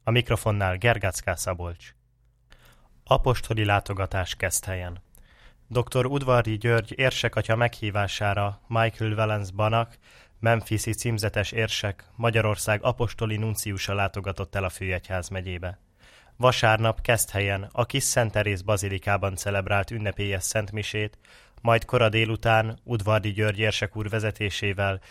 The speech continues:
a város papjaival, Tyúk Balázs György főigazgató és Kovács Erika óvodaigazgató asszonnyal közösen megtekintették a Ranolder János Római Katolikus Általános Iskola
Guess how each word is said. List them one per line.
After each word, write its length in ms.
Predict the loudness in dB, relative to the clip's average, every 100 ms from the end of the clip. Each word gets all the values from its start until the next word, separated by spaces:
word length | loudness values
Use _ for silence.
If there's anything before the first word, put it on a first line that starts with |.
| -14 0
a 140 | 4
város 360 | 6 6 2 0
papjaival, 840 | 0 0 0 0 2 4 2 0 -8 _ _
Tyúk 280 | -4 -4 2
Balázs 400 | 4 4 4 0
György 340 | -2 -2 -2
főigazgató 1000 | -6 -2 0 2 2 2 -2 -2 -2 -2
és 300 | -2 -4 -6 -6
Kovács 540 | -2 2 2 2 -4 -10 -2
Erika 600 | 0 0 -2 -4 -4 -6
óvodaigazgató 960 | -6 -4 -2 -2 0 -2 -2 -4 -2 -2
asszonnyal 640 | -2 -2 -4 0 0 0
közösen 500 | -2 0 0 0 0
megtekintették 1040 | 0 0 -2 -6 -4 -4 -4 -4 -4 -4 -8 -20 -20 -4
a 160 | 4 6
Ranolder 540 | 6 6 4 4 2
János 520 | 4 4 2 0 -4
Római 380 | -4 -4 0 -2
Katolikus 540 | -2 -6 -8 -8 -8 0
Általános 580 | 2 2 2 0 0 -6
Iskola 500 | -6 -4 -2 0